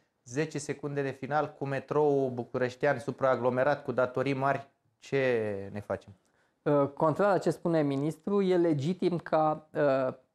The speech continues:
Speaker 2: statul să plătească subvenția, pentru că Bucureștiul contribuie mult la, uh, bugetul național.
Speaker 1: Dragii mei, aceasta a fost emisiunea Selectiv de astăzi. Primarul Capitalei a stat alături de noi. Cred că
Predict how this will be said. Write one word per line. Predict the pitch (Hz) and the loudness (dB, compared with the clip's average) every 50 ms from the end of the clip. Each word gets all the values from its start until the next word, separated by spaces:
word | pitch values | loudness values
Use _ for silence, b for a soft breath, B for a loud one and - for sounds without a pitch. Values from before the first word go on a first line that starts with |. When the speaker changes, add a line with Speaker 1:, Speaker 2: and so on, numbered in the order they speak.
| _ _ _ | _ _ _
Speaker 2:
statul | - - - 180 170 160 - 175 151 | -20 -4 0 2 2 4 2 2 0
să | - 160 | 2 0
plătească | - - 147 143 - 147 143 - - | 0 0 0 2 2 0 0 0 -2
subvenția, | 147 - 147 127 139 165 180 180 190 180 | -2 -2 -2 0 0 0 0 0 0 0
pentru | - 170 160 156 | 2 0 0 0
că | 156 165 | 0 0
Bucureștiul | 151 147 - - 170 170 170 - - | -2 0 0 2 2 2 0 -2 -2
contribuie | - 165 156 156 160 160 160 151 | 0 0 2 2 0 2 2 2
mult | 147 147 156 175 170 147 - - | 2 2 2 2 2 2 0 -2
la, | 139 135 131 131 131 131 - - _ - | 0 0 2 2 2 0 -4 -8 _ -6
uh, | - 135 131 123 | -2 0 0 0
bugetul | 123 123 123 127 120 139 123 - 131 | 0 -2 -4 0 0 0 -2 0 -4
național. | 120 101 117 - - - 73 - - - _ _ b b b b b b b b b b b b b b b b _ | -6 -6 -6 -8 -12 -16 -16 -16 -20 -20 _ _ b b b b b b b b b b b b b b b b _
Speaker 1:
Dragii | 147 143 175 180 151 180 | 0 2 2 2 2 2
mei, | 185 185 185 185 180 170 156 B B B B - | 2 2 2 2 2 2 0 B B B B -2
aceasta | 147 143 - 170 165 165 - 156 | 0 2 2 0 0 2 0 0
a | |
fost | 143 - 147 147 - - | 2 2 0 0 2 0
emisiunea | 143 135 139 123 - - 147 143 139 | 0 0 0 -2 0 0 2 2 2
Selectiv | 120 110 135 131 123 - - 143 127 | 2 2 0 0 0 0 0 -2 0
de | 123 131 | 2 2
astăzi. | 139 160 160 - - 160 151 147 - | 2 2 0 0 0 0 0 0 -2
Primarul | - 139 139 151 156 151 143 - | -2 0 2 2 2 2 0 2
Capitalei | - 139 127 - 131 - - 156 160 160 156 156 156 151 147 - - - | 2 0 0 0 -4 0 2 2 2 4 2 2 2 2 0 -2 -2 -2
a | 131 127 | -2 -2
stat | 123 - 147 143 143 - | 0 0 0 0 2 2
alături | 135 131 127 131 131 127 123 | 2 2 2 0 -2 -2 2
de | 127 127 | 0 2
noi. | 131 147 160 160 156 151 - - - _ _ | 2 2 2 2 0 0 -4 -8 -16 _ _
Cred | - - 151 147 151 | 0 0 0 0 0
că | - - 143 143 | -2 0 2 4